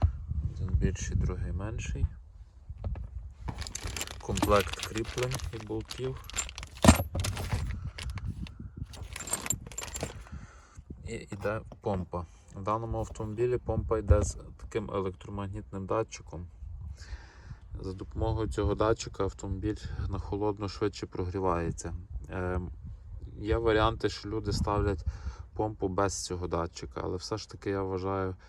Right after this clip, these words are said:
якщо воно має бути з датчиком, то воно має бути з датчиком. Відповідно, замовив таку помпу, такий комплект, де йде помпа з цим датчиком.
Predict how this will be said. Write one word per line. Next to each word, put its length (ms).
якщо 300
воно 180
має 240
бути 300
з 60
датчиком, 520
то 120
воно 180
має 220
бути 300
з 40
датчиком. 520
Відповідно, 640
замовив 840
таку 300
помпу, 560
такий 200
комплект, 460
де 300
йде 220
помпа 400
з 140
цим 180
датчиком. 540